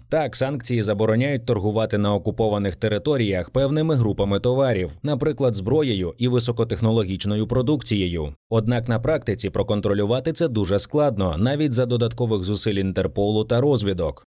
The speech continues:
На тлі контрабанди, наркотрафіку, торгівлі людьми і решти криміналу ловити на кордонах заборонені до вивезення чіпи та інші товари — це не найкраща ідея.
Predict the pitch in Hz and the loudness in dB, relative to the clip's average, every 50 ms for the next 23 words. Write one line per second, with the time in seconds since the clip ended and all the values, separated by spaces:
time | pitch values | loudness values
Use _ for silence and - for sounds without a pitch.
0 | _ 117 117 110 107 - 147 165 156 - 143 123 117 113 110 107 98 123 135 139 | _ -2 -2 0 -2 -2 -2 -2 0 0 0 0 0 0 -2 0 0 -2 0 0
1 | 123 107 104 95 - - 113 120 117 117 117 120 107 - 101 113 - 107 - 107 | 0 0 0 -2 -2 -2 -2 0 0 0 0 0 -2 0 -2 -2 -2 -2 -4 -6
2 | 95 - 101 98 92 - 143 135 120 120 135 123 120 120 117 120 117 107 117 143 | -4 -2 -2 -2 0 0 0 0 2 0 0 2 2 2 2 2 2 2 0 2
3 | 147 123 104 101 110 107 - - 107 - - 107 104 107 107 120 143 147 127 107 | 2 2 0 0 0 -2 -4 -6 -8 -4 -4 -2 -2 0 0 0 0 0 0 0
4 | 95 90 80 - - 127 147 151 151 156 143 131 127 123 120 117 120 110 107 113 | 0 0 -2 -4 -2 0 0 2 2 2 0 0 0 0 0 0 0 0 0 0
5 | 139 135 120 104 92 95 101 98 92 104 107 123 127 120 110 104 104 98 92 101 | 2 2 2 0 0 0 0 0 2 2 2 2 2 2 0 0 -2 0 0 0
6 | 101 110 110 98 101 95 90 95 98 95 98 90 - - 127 120 110 95 - 92 | 0 0 0 0 0 0 0 0 0 0 -2 -2 -2 -2 -2 0 -2 -2 -2 -2
7 | 90 90 92 95 90 - - - - 98 98 127 143 135 107 92 82 - - 151 | -2 -2 -2 -2 -2 -4 -2 0 0 0 2 0 0 0 0 -2 -2 -2 -2 -2
8 | 143 135 127 127 123 123 120 117 117 123 131 117 - - 98 92 92 95 104 117 | 0 0 0 2 2 2 0 0 0 0 0 0 -2 -2 -4 -2 -2 0 0 0
9 | 107 95 82 71 64 | 0 0 -2 -4 -8